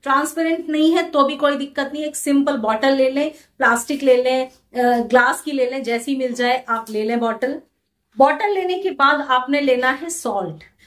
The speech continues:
आपने सॉल्ट ले लिया, मैंने आपको सेंधा नमक बताया है, आप सेंधा नमक से ही ये रिचुअल करेंगे। ये वाला जो मैंने पानी बनाया है, इसमें मैंने already सॉल्ट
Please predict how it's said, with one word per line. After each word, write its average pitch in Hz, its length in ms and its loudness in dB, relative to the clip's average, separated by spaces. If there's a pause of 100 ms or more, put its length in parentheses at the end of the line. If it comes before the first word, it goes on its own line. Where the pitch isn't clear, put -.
(100)
आपने 262 260 0
सॉल्ट 277 360 0
ले 294 160 0
लिया, 311 240 -2
मैंने 247 220 -2
आपको 262 220 0
सेंधा 254 340 0
नमक 277 280 2
बताया 262 320 2
है, 285 120 -4
आप 269 160 0
सेंधा 240 340 -2
नमक 240 240 -2
से 262 140 0
ही 254 140 0
ये 254 260 2
रिचुअल 233 480 -2 (340)
करेंगे। 196 500 2 (360)
ये 320 160 4
वाला 359 220 4
जो 359 140 0
मैंने 330 240 0
पानी 277 340 -2
बनाया 262 420 0
है, 339 160 -6
इसमें 262 320 -4
मैंने 262 360 -4
already 240 480 2
सॉल्ट 254 500 2